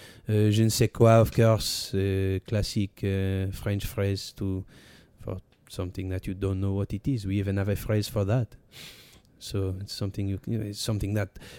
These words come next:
everyone else in the world, "Oh, you say je ne sais quoi. How do you translate?" Well, I don't know.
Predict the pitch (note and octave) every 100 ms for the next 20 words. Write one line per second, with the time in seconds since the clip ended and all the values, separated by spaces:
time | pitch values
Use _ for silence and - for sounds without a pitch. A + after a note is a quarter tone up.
0 | - A2+ A2 A#2 A#2+ A2+ B2+ G#2+ G#2+ A2+
1 | G#2+ A#2+ A#2+ - G#2+ G2 A2+ G#2+ A2+ -
2 | C#3+ A2+ F#2 G2+ G#2+ - A2 G#2+ B2+ G2+
3 | A2+ G2+ B2+ F#2+ F#2+